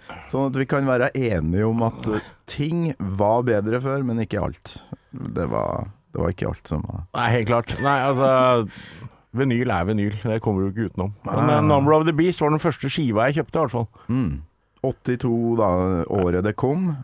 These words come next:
Speaker 2: Ja.
Speaker 1: Og, mm, hvor, hvor var du hen i verden? Sandefjord, var det du sa?
Speaker 2: Sandefjord, ja.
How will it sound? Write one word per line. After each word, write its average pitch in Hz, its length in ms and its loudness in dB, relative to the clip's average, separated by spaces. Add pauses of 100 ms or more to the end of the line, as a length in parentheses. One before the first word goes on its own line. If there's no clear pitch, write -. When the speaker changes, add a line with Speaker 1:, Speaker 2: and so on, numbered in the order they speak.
Speaker 2:
Ja. 135 160 2
Speaker 1:
Og, 117 480 0
mm, 107 560 -2 (220)
hvor, 120 260 -4 (480)
hvor 127 160 -2
var 110 240 2
du 104 160 0
hen 113 160 2
i 117 80 0
verden? 110 260 0
Sandefjord, 120 640 -2
var 117 80 0
det 113 160 -2
du 123 80 -4
sa? 143 80 -2
Speaker 2:
Sandefjord, 135 560 2
ja. - 260 -16